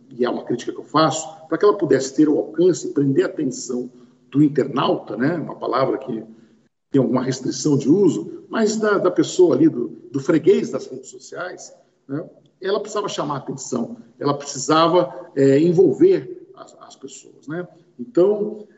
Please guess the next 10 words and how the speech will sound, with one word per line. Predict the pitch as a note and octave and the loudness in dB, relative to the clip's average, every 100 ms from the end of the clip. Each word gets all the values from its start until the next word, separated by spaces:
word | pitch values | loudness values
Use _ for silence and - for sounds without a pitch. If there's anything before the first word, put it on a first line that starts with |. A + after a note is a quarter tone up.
| - | -4
eh, | C#3+ C#3+ C#3 | 0 2 2
nós | D3 G3 F3 - - _ _ _ _ - | 0 -2 -8 -12 -20 _ _ _ _ -16
tivemos | F#3+ G3+ A3+ F3+ | -4 0 0 0
aí | F#3 | 0
nesse | F3+ - | 0 -2
período | - C#3+ G#3 F3+ - - - - _ | 0 0 0 -2 -4 -8 -20 -20 _
problemas | A3 A3 C4 D#4+ C#4 - - - | 2 4 4 2 0 -4 -14 -14
e | A3 | -12
descobertas, | - - F3+ C3+ - - - | -8 -2 2 2 0 -6 -6
né? | E3 G#3+ | -4 -6